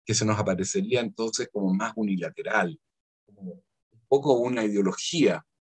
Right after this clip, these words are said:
encubridora. Esto es lo que propone entonces Claudio. Creo, como dije, que se trata de un tema de importancia, la, la relación con el trabajo, con la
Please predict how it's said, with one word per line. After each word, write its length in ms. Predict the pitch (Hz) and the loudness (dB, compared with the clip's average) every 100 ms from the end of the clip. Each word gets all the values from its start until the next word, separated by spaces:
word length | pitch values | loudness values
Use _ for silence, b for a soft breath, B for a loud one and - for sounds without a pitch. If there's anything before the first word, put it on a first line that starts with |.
| _ | _
encubridora. 880 | 98 98 98 95 101 98 80 73 - - | -8 -2 0 2 4 2 0 -8 -20 -8
Esto 260 | 117 - 113 | -8 -4 -4
es 120 | 117 | -2
lo 120 | - | -4
que 300 | 85 80 117 _ _ _ | -2 -6 -6 _ _ _
propone 320 | _ - 101 98 | _ -4 0 0
entonces 440 | 92 90 85 101 - | -2 -4 -4 -4 0
Claudio. 300 | 139 - - _ _ _ _ _ _ _ _ | 2 2 -6 _ _ _ _ _ _ _ _
Creo, 240 | 180 233 233 | 8 8 8
como 220 | 202 151 | 6 8
dije, 320 | 170 190 190 | 6 4 0
que 80 | 160 | 0
se 160 | 131 | 0
trata 300 | 127 160 160 | 0 0 2
de 60 | 175 | 2
un 100 | 131 | 2
tema 280 | - 165 170 | -2 0 0
de 60 | |
importancia, 760 | 170 160 107 _ 131 107 98 90 | 0 -4 -8 _ -2 -2 -2 -2
la, 140 | 87 | -2
la 180 | 85 87 | -4 -6
relación 420 | 87 87 - 110 | -8 -8 -6 -6
con 120 | - 107 | -4 -4
el 120 | 95 | -2
trabajo, 520 | 95 95 104 95 95 | 0 2 0 -2 -8
con 140 | 90 | -8
la 180 | 82 76 | -10 -10